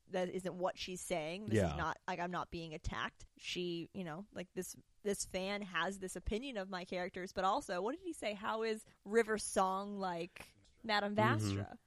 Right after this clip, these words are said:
Speaker 1: Like,
Speaker 2: Mm-hmm.
Speaker 1: how i-, like, how is this character like this character?" And, I mean, I would say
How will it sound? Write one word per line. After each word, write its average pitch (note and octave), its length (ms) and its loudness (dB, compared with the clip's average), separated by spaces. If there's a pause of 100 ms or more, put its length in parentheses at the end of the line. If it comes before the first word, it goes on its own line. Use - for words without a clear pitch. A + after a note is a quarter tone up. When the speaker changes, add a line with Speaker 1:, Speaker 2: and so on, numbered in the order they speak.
Speaker 1:
Like, A2+ 260 6
Speaker 2:
Mm-hmm. - 100 0
Speaker 1:
how A#3 200 12
i-, A#3 120 8
like, G#3 200 4
how A3 300 4
is G3+ 180 0
this G3+ 200 4
character G3 480 -2
like G#3 220 -2
this A#3+ 240 -8
character?" - 640 -8 (320)
And, C#4+ 280 2
I B3 60 2
mean, A#3+ 200 -2
I C#4+ 140 6
would G#3+ 200 2
say E3+ 320 -2